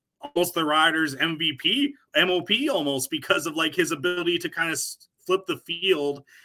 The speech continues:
and help out the defense because he, he has been great for them. And so that's kind of,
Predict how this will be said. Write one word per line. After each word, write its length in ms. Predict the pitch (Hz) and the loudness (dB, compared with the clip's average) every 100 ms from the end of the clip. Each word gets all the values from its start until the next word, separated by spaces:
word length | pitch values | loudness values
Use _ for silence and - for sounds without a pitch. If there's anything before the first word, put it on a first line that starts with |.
| - - | -20 -2
and 360 | 156 147 143 139 - | 2 2 2 -2 -2
help 240 | 170 175 | -2 0
out 180 | 170 170 | 0 0
the 100 | 151 | -4
defense 520 | 135 175 185 120 110 | -2 -6 -4 -6 -6
because 260 | 131 143 131 | -8 -6 -4
he, 120 | 160 | -4
he 160 | 156 214 | 4 4
has 140 | 175 | 6
been 180 | 170 151 | 0 0
great 260 | 143 123 | 0 -2
for 140 | - 113 | -6 -10
them. 260 | 104 104 113 | -10 -12 -10
And 140 | 127 | -8
so 120 | 123 135 | -6 -2
that's 220 | 151 - | -2 0
kind 220 | 165 151 | 0 2
of, 180 | 135 | 0